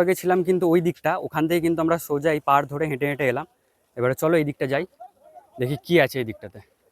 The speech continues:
চলো এবার তোমাদেরকে একটা জিনিস দেখাই। তোমরা এখানে এলে কিন্তু সুন্দরবনের পুরো ফিলটা পাবে। দেখো এটা কিন্তু পুরোটাই ম্যানগ্রোভ। আর এখানে দেখো, তোমরা দেখলে দেখতে পাবে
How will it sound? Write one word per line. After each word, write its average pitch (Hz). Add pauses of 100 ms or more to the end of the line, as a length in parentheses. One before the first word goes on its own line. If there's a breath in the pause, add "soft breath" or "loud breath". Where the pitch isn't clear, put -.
(1900)
চলো 143
এবার 143
তোমাদেরকে 147
একটা 147
জিনিস 151
দেখাই। 120 (1080)
তোমরা 143
এখানে 151
এলে 156
কিন্তু 156 (120)
সুন্দরবনের 151
পুরো 151
ফিলটা 120
পাবে। 107
দেখো 98 (600)
এটা 120 (100)
কিন্তু 139 (120)
পুরোটাই 135
ম্যানগ্রোভ। 127 (680)
আর 107
এখানে 110
দেখো, 95 (840)
তোমরা 117 (160)
দেখলে 123
দেখতে -
পাবে 123